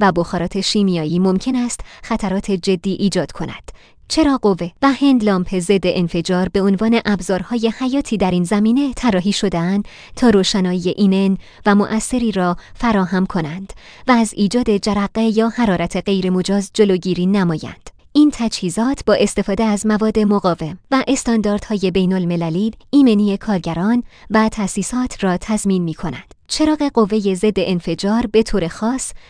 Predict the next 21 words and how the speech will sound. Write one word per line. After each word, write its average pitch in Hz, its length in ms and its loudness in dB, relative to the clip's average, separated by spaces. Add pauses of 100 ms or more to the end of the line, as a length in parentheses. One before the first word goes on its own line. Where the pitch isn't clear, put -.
برای 254 380 2
استفاده 202 500 0
در 220 200 0
محیط‌های 196 540 -2
خطرناک 190 720 -4 (260)
طراحی 190 420 0
شده 190 380 -2 (280)
و 185 140 4
معمولاً 202 560 2
دارای 220 400 0
بدنه‌ای 190 540 0
مقاوم 185 520 -2 (100)
و 294 120 4
چراغ‌های 254 640 -2 (120)
ال 190 160 0
ای 208 140 0
دی 190 200 -2
با 196 200 2
نور 190 320 2
قوی 190 360 -4
است. - 200 -14